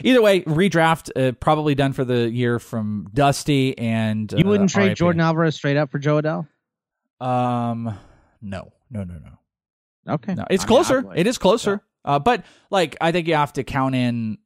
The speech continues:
Speaker 1: Jo Adell's struggles a little bit. Like, I want to see, he's hitting the
Speaker 2: I
Speaker 1: ball
Speaker 2: know.
Speaker 1: harder. Dude hit, like, a, he hit, like, a single a-, at a shortstop. It was, like, a hundred and fifteen mile an hour single <laughs> on the infield.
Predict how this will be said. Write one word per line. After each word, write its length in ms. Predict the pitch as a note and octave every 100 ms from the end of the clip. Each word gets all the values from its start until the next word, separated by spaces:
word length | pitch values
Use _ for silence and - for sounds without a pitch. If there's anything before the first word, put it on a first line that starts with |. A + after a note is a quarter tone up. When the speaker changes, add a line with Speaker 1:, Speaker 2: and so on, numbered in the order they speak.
| _ _ _ _ _ _ C3+
Speaker 1:
Jo 220 | A2+ C3
Adell's 320 | B2 A#2 A#2
struggles 460 | - A#2 A2 A#2+ A2+
a 60 | G#2+
little 320 | G2+ A2 B2+
bit. 240 | B2+ D3
Like, 140 | B2+ A#2
I 120 | A#2+
want 340 | A2 A2 B2
to 100 | -
see, 280 | - C3+ A#2+ -
he's 180 | - G3
hitting 180 | G#3+ A#3
the 60 | A3+
Speaker 2:
I 40 |
Speaker 1:
ball 100 | D#3
Speaker 2:
know. 40 | D#3+
Speaker 1:
harder. 340 | D#3 C#3+ A#2 G#2
Dude 240 | B2+ F#3+
hit, 180 | E3+ E3+
like, 180 | E3 -
a, 180 | A2 F#2+ _ _ _
he 100 | A#3
hit, 120 | D4
like, 160 | A3 -
a 60 |
single 640 | - - A#2+ B2+ C#3 D3+ E3+
a-, 200 | - -
at 160 | A#2+ A#2
a 20 |
shortstop. 680 | - B2 B2+ - B2+ C3 -
It 100 | B2+
was, 120 | E3
like, 100 | G3+
a 40 | B2
hundred 480 | - - A#2+ C3+ B2
and 120 | G2+
fifteen 600 | - - C3 - - B2
mile 260 | A2 G#2+ G#2+
an 80 | G2
hour 260 | G2+ A2
single 500 | G#2+ - G2 G#2+ B2+ -
<laughs> 80 | -
on 200 | F#3 D#3
the 160 | D3+ B2+
infield. 600 | B2+ C3 C#3+ C#3 D3